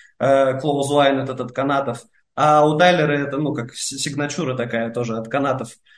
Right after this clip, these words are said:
И крутой спот они использовали, да, с этими клоузлайнами обоюдными.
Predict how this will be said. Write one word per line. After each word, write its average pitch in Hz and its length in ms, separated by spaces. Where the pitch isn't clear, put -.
И 160 640
крутой 190 400
спот 151 300
они 131 180
использовали, 165 580
да, 139 140
с 139 80
этими 139 220
клоузлайнами 143 640
обоюдными. 139 680